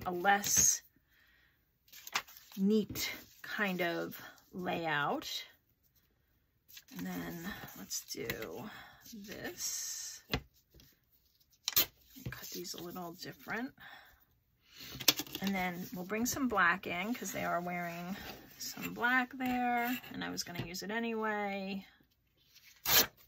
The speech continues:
Maybe I'll do, now this is a taller tag, so the rule of four may not apply the same here. So maybe the rule of four applies,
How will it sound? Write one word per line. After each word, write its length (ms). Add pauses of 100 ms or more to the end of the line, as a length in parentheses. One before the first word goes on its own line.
(1600)
Maybe 280
I'll 120
do, 540 (360)
now 220
this 300
is 400
a 80
taller 480
tag, 440
so 140
the 120
rule 280
of 80
four 320
may 160
not 220
apply 360
the 100
same 360
here. 380 (500)
So 640
maybe 320
the 120
rule 240
of 80
four 280
applies, 920